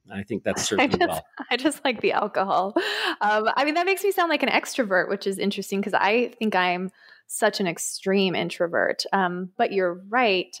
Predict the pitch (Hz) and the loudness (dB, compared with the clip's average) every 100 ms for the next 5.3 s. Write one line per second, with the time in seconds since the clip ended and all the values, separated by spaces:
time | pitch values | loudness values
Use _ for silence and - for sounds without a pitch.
0 | - 185 175 196 190 185 185 _ _ _ | -6 -6 -4 -2 -2 -2 -6 _ _ _
1 | _ 220 247 233 226 - 196 196 180 175 | _ 0 2 4 2 2 0 -2 -4 -4
2 | 196 214 220 214 226 - - 220 226 180 | 2 4 6 4 2 -6 -2 0 2 2
3 | 180 185 214 - 202 185 - 190 202 - | 4 2 0 -2 0 0 0 0 0 0
4 | 226 - 214 208 233 196 196 196 - 196 | 0 0 0 0 0 0 0 -4 -10 -4
5 | 185 180 160 | 0 0 -2